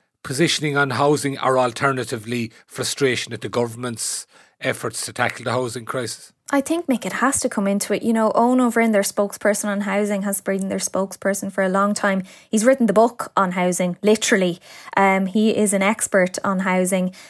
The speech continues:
Speaker 2: and has come out, out with policy document after policy document after policy document on the various, uh, strands within the housing crisis, whether it's social housing, the rental crisis, homelessness. Um,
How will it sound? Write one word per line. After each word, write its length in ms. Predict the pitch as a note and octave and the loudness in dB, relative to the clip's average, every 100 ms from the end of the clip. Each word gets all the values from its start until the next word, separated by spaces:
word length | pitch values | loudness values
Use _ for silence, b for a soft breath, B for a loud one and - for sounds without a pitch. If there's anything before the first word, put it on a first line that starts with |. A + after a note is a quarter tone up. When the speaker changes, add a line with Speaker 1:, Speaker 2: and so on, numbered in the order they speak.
| B | B
Speaker 2:
and 240 | - F#3+ F#3 | -2 -2 0
has 160 | G3 | -2
come 180 | - G#3 | 0 2
out, 240 | G3 F#3+ - | 2 0 0
out 320 | G3+ G3+ G#3 | 2 2 2
with 240 | F#3+ F#3 - | -2 -4 -2
policy 420 | G3+ G3+ G3+ G3+ | 2 2 2 0
document 420 | F#3+ F#3 G3 F3+ | 0 0 -2 -2
after 220 | F#3 F#3 | -2 -2
policy 400 | F#3 F#3 G3 G3 | 0 0 0 -2
document 380 | F#3 F3 - F3+ | 0 -2 -2 -4
after 220 | F3 E3+ | -4 -4
policy 360 | E3+ F3+ F#3 G#3 | 0 0 2 0
document 460 | F#3 F3 F3+ F3 F3+ | 0 -2 -4 -4 0
on 380 | G3 F#3+ F#3+ F#3 B B B - | 2 2 2 0 B B B -2
the 100 | G#3 | 2
various, 800 | G3+ G3+ G#3 F#3+ F3+ - - - | 6 6 6 2 0 0 -2 -2
uh, 160 | F#3+ F3 | -2 0
strands 880 | - - G3 G3 F#3+ F#3 F#3 - _ | -2 2 4 4 2 0 -2 -4 _
within 480 | - G3 F#3 G#3 G#3+ | -2 0 2 2 4
the 80 | F#3+ | 2
housing 400 | F#3+ F#3 F#3 F#3 | 2 2 2 -2
crisis, 680 | - F#3 F#3 F#3 F3 - - b b b | 0 0 0 -2 -4 -4 -8 b b b
whether 260 | F#3+ F#3 F3+ | 0 2 0
it's 320 | F3+ - - _ - | -2 -4 -6 _ -6
social 440 | - F#3+ F#3 F#3+ | 0 2 2 -2
housing, 400 | F#3+ F#3 F#3 F#3 | 0 0 0 0
the 100 | F3+ | 0
rental 320 | F3+ F3+ F3+ | -2 -2 -4
crisis, 480 | F#3 F3+ F3+ F3+ F3+ | -4 -2 0 -2 -4
homelessness. 800 | - F#3 F#3 F3+ - F3 - - B B B B | -2 0 0 -2 -4 -4 -2 -4 B B B B
Um, 480 | G3 F#3+ F#3 F#3 F3+ | 2 4 4 2 -2